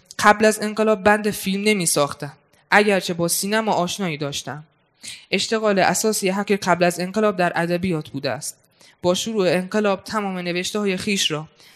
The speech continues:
اعم از تراوشات فلسفی، داستان‌های کوتاه، اشعار و غیره،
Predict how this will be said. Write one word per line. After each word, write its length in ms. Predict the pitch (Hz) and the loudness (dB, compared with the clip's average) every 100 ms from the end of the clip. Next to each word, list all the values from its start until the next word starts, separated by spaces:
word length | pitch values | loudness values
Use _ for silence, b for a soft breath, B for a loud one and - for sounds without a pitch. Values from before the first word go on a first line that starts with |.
| b 190 | b 4
اعم 300 | 202 190 175 | 4 4 0
از 140 | 165 | -2
تراوشات 580 | 175 170 185 202 190 175 | 0 0 -2 -4 -4 -4
فلسفی، 680 | 180 170 170 196 - 170 160 | -2 -2 0 -2 -2 -8 -2
داستان‌های 600 | 165 165 190 190 180 170 | -2 0 -4 -2 -2 -2
کوتاه، 520 | - 208 185 160 - | -4 -8 -6 -8 -2
اشعار 440 | 185 196 - 180 175 | -2 -2 -2 -2 0
و 100 | 185 | 0
غیره، 420 | 214 220 190 | 2 2 0